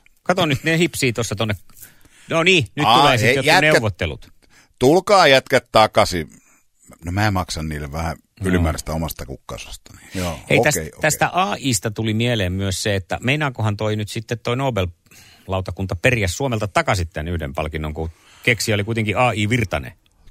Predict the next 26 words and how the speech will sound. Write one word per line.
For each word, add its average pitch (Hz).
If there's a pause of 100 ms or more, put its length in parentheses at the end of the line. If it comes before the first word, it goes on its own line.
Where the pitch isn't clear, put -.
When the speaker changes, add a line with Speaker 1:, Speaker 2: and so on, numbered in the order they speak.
(160)
Speaker 2:
Totta, 131 (240)
se 127
voi 101
olla, 117
että -
se 104
lähtee. - (920)
Ja 87
nyt 117 (440)
mä, 123
mä 143
en 143
sano 170
mitään 123 (380)
nyt 113
siitä, 120
että 95 (280)
onko 117
noi 101
joulupukki 107 (180)
Väinämöinen 95
ja 95
Sepe 117
Susi, 117
jotka 87
tuolla 90